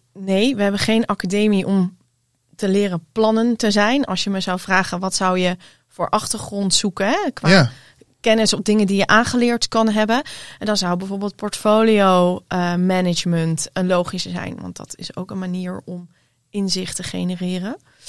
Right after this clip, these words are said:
Speaker 1: Eh, hè, dus daar, daar zou je aan kunnen denken. Het is heel generalistisch. Hè. Je moet
Speaker 2: Mhm.
Speaker 1: ook heel veel samenhang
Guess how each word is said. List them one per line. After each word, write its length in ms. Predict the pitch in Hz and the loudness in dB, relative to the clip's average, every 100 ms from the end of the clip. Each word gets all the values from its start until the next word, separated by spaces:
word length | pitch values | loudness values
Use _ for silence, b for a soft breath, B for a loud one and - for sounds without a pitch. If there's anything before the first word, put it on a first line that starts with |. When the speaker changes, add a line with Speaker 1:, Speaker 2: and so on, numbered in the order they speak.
| B B B B | B B B B
Speaker 1:
Eh, 260 | 196 190 190 | -6 -4 -2
hè, 140 | 196 247 | -2 -2
dus 140 | 220 | 0
daar, 260 | 202 226 202 | 2 2 2
daar 180 | 220 | 2
zou 160 | 226 233 | 2 2
je 100 | 233 | 2
aan 140 | 220 220 | 2 0
kunnen 300 | 233 226 196 | 0 -2 0
denken. 500 | 214 220 226 226 277 B B B | 0 0 -2 -2 -4 B B B
Het 200 | 202 196 | -4 -2
is 80 | 190 | 0
heel 220 | 190 226 | 2 2
generalistisch. 840 | - 220 214 196 180 247 - 311 262 | 2 0 0 0 0 0 0 -2 -2
Hè. 100 | 269 | 0
Je 160 | 240 | 2
moet 240 | 214 214 131 | 2 0 0
Speaker 2:
Mhm. 60 | 196 | -2
Speaker 1:
ook 120 | 196 | -2
heel 160 | 202 | -10
veel 140 | 202 202 | -8 -4
samenhang 840 | - 220 214 208 190 190 190 | 0 2 2 0 0 0 -2